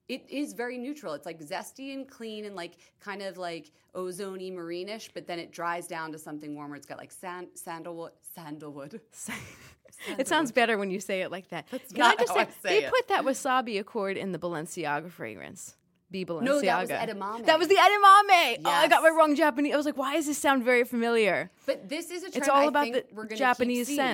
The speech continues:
Speaker 2: sense.
Speaker 1: Not only that fragrances can go both ways: men
Speaker 2: Yeah.
Speaker 1: wearing women's fragrances, women wearing men's fragrances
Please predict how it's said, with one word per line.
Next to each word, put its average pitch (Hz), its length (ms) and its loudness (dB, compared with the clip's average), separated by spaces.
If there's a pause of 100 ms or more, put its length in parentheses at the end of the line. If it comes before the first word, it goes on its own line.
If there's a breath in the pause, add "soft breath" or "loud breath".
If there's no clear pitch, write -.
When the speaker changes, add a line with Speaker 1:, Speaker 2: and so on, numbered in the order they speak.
Speaker 2:
sense. - 200 -14 (140 soft breath)
Speaker 1:
Not 233 240 -4
only 262 320 -8
that 208 220 -14
fragrances 226 480 -10
can 202 180 -12
go 175 160 -6
both 156 320 -8
ways: 143 420 -10
men 180 220 -6
Speaker 2:
Yeah. 190 80 -4
Speaker 1:
wearing 190 260 -6
women's 160 320 -10
fragrances, 147 640 -12
women 190 280 -10
wearing 214 220 -10
men's 156 220 -10
fragrances 139 640 -14